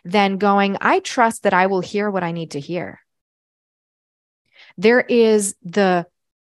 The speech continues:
unreal type of how energy to the seeking of the clarity, the need for clarity, the, the seeking for that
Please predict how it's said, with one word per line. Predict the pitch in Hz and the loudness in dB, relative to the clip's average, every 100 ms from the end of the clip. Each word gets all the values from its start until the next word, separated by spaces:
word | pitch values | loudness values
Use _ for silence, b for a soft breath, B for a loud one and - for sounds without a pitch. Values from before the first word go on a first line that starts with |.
| _ _ _ _ _ _ - | _ _ _ _ _ _ 2
unreal | 233 247 214 196 185 | 2 4 4 4 2
type | - 196 185 190 | 0 -2 -2 0
of | 170 165 165 160 _ b _ _ _ _ _ _ - - - | 2 2 -2 -12 _ b _ _ _ _ _ _ -20 -16 -2
how | 226 220 226 220 - | 2 4 4 2 2
energy | 196 190 190 180 180 165 165 165 _ _ _ _ _ _ - | 0 0 -4 -6 -6 -6 -8 -10 _ _ _ _ _ _ -12
to | - 208 | -6 -2
the | 190 | 0
seeking | 175 - - 277 269 277 208 180 175 170 185 _ _ _ - | 0 -2 -2 -2 -2 -4 -4 -4 -6 -8 -12 _ _ _ 0
of | 196 185 180 | 2 0 -4
the | 180 | -6
clarity, | - 208 196 196 190 175 | -6 -4 0 0 -2 -6
the | 170 202 | -4 0
need | 202 202 214 254 285 240 | 0 0 0 0 0 -2
for | 240 | -6
clarity, | 220 - 196 180 175 175 | -6 -4 -2 -2 -2 -4
the, | 170 175 170 - _ B B _ | 0 0 0 -6 _ B B _
the | 208 | -2
seeking | 202 - - 262 - 247 214 208 | -2 -2 -4 -6 -2 0 0 -2
for | - 202 190 185 180 170 170 B B - | -6 -4 -2 0 2 0 -4 B B -16
that | 170 190 180 170 170 165 - - - | -4 0 2 4 2 0 -4 -12 -10